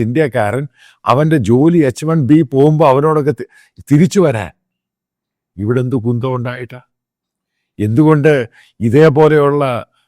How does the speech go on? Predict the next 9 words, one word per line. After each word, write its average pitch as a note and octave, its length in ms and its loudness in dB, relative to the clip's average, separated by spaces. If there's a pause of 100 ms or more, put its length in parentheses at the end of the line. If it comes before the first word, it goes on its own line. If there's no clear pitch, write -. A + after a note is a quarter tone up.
(200)
ആ, - 20 -4 (360)
മന്ത്രിമാരുടെയും C#3+ 840 2
എം A#2+ 140 -4
പിമാരുടെയും C#3+ 540 2 (100)
ബി A#2 100 0 (140)
ജെ D#3+ 80 2 (100)
പി D3 160 -2
നേതാക്കളും C#3 520 -4
അവരോട് D#3 260 2